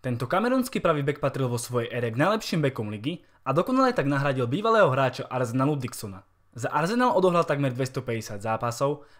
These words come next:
a sám Wenger ho označil za jedného z najlepších bekov na svete. Jednak pre svoju kvalitu a jednak pre svoj charakter. Post stopérov obsadí dvojica Adams a Sol Campbell. Adams bol po príchode Wengera už na sklonku svojej kariéry,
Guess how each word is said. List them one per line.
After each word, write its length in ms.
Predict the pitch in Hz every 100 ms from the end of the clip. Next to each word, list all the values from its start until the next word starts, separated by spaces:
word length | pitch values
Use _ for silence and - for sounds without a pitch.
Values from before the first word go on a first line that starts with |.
| -
a 80 | 120
sám 320 | - 185 135
Wenger 320 | 135 170 147
ho 80 | 131
označil 400 | 123 127 123 113
za 80 | 117
jedného 320 | 120 120 110
z 80 | 117
najlepších 400 | 190 220 - 120
bekov 320 | 135 143 131
na 80 | 117
svete. 400 | 110 98 95 90 _ _ _
Jednak 320 | 123 190 233
pre 160 | 208 165
svoju 240 | 117 107
kvalitu 560 | - 131 156 160 151 - _ _
a 160 | 120 127
jednak 240 | 131 127
pre 80 | 123
svoj 240 | - 113
charakter. 480 | 110 104 - 95 95 _ _ _
Post 320 | - 196 -
stopérov 640 | - - 127 139 139 139 135
obsadí 320 | - 131 127
dvojica 400 | 117 123 120 127
Adams 480 | - 131 143 160 -
a 80 | 110
Sol 240 | - 135
Campbell. 480 | 135 123 107 95 - _ _ _
Adams 400 | 156 165 233 185
bol 160 | 165 147
po 80 |
príchode 400 | 143 165 208 175
Wengera 320 | 131 131 139 143
už 80 | 123
na 80 | 120
sklonku 400 | - 143 147 151
svojej 320 | - 117 101
kariéry, 560 | 110 107 113 123 143